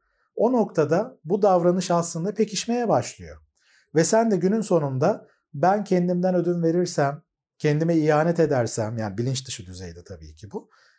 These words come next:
kendi isteklerimi önemsizleştirirsem o zaman daha güvende olurum. İlişkiler böyle bir şeydir. İlişkilerde kendi isteklerini çok önemsemeyeceksin. Karşı tarafı memnun etmeye çalışacaksın.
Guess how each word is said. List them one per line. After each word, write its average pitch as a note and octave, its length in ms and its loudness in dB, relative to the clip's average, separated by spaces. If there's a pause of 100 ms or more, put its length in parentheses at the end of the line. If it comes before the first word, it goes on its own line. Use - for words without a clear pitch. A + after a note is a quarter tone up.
(160)
kendi D#3 300 0
isteklerimi D#3+ 680 -2
önemsizleştirirsem D3+ 1300 -4 (360)
o D#3+ 120 4
zaman F3 340 4
daha D#3+ 180 2
güvende D#3 480 0
olurum. D#3+ 540 0 (340)
İlişkiler D#3+ 720 0
böyle E3 300 4
bir D#3+ 40 -2
şeydir. D#3+ 640 -4 (280)
İlişkilerde C#3+ 760 -2
kendi C#3+ 300 -4
isteklerini C#3+ 600 -6
çok D3 220 -6
önemsemeyeceksin. D3 1120 -4 (260)
Karşı A#2+ 340 -2
tarafı D3+ 280 0
memnun C#3+ 320 -2
etmeye C#3+ 360 -2
çalışacaksın. C#3 920 -6